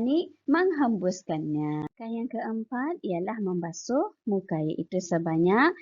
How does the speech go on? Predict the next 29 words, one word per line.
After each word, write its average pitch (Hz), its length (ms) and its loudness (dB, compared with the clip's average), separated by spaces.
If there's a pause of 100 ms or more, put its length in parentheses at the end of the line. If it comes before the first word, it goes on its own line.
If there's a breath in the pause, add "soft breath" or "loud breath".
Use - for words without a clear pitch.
(220 loud breath)
tiga 240 320 6
kali. 151 320 -4 (320)
Jadinya 254 320 6
macam 311 240 2
mana 330 320 4
kita 208 240 2
ni 180 80 4
membasuh 175 480 2
muka 226 320 0
ni? 269 320 4
Ha, 160 320 -2
membasuh 254 880 4
seluruh 214 720 2
muka. 175 640 2 (320 soft breath)
Dari 165 400 0
tempat 254 480 2
tumbuh 156 400 2
rambut 147 480 -2
kepala 175 640 2 (320 loud breath)
sebelah 330 640 4
atas 165 480 -4 (320 soft breath)
hingga 165 240 6
bawah 160 560 -2
dagu 170 560 -2 (320 soft breath)
dan 294 240 6
dari 285 320 2
anak 214 400 -4
telinga 185 560 0
kanan 175 560 0